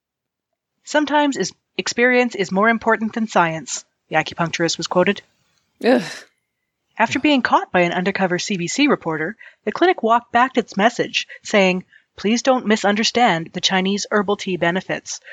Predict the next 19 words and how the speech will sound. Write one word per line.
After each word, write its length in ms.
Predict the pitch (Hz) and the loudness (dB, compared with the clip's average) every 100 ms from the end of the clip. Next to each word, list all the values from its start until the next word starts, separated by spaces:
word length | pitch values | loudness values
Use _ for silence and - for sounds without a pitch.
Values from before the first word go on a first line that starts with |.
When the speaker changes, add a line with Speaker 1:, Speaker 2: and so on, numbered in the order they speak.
| - | -12
Speaker 1:
For 100 | - | -8
prevention, 640 | 208 190 233 277 156 143 - - - | -2 2 2 2 -2 -4 -12 -20 -4
most 240 | 226 294 - | 0 0 0
important 420 | 269 226 170 175 | 2 2 0 -4
is 140 | 170 | -6
to 80 | - | -6
keep 220 | - 196 | -6 -6
social 300 | - 233 - | 0 0 0
distance, 540 | 254 180 - 160 143 - - - | 0 0 0 -6 -8 -16 -20 -8
hand 240 | - 226 190 | 0 2 4
wash, 440 | 175 170 - - _ _ _ | 2 2 0 -2 _ _ _
self-isolation, 1000 | - 285 269 233 233 175 160 - 160 160 _ _ _ | -2 0 2 0 2 2 2 0 -2 -12 _ _ _
wear 220 | 190 233 | 0 2
masks, 500 | 214 175 175 - - | 4 4 2 0 -6
gloves, 440 | - 190 170 160 - | 0 2 2 0 0
eye 180 | 190 170 | 2 2
goggles 400 | 170 160 160 151 | 0 -2 -6 -10
as 140 | 147 | -10
needed." 360 | 175 170 160 | -8 -6 -6